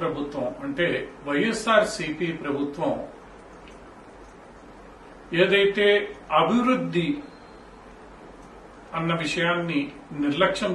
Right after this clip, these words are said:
చేసిందో, ఆ అభివృద్ధిని కూడా సమపాళ్లలో ముందుకు తీసుకెళ్లడానికి అవసరమైన చర్యలన్నింటినీ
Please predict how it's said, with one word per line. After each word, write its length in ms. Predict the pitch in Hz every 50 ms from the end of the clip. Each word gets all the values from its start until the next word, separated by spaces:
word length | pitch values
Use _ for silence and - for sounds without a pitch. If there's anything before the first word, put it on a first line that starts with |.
| -
చేసిందో, 460 | 165 151 147 - 180 156 147 170 180 - 113 123 - - - - - - - - - - - - - - - - - - - - - - - - - 165
ఆ 20 | 175 180 - - 160 156
అభివృద్ధిని 720 | 160 185 247 233 233 240 262 - - - 220 202 185 175 151 - -
కూడా 260 | 165 156 151 175 202 202 196 - -
సమపాళ్లలో 880 | 156 151 175 180 180 180 170 165 165 160 151 143 143 139 139 - 175 190 196 202 185 151
ముందుకు 320 | 143 156 156 165 160 165 - -
తీసుకెళ్లడానికి 2000 | 143 143 - - - 147 143 143 143 139 135 135 - - - - - - - - - - - - - - - - - - - - - 156 156 156 156 151 151 151 147 143
అవసరమైన 480 | 143 143 - - 147 147 147 147 147 143 143 -
చర్యలన్నింటినీ 800 | 160 143 147 180 180 185 180 180 160 156 151 156 160 180 175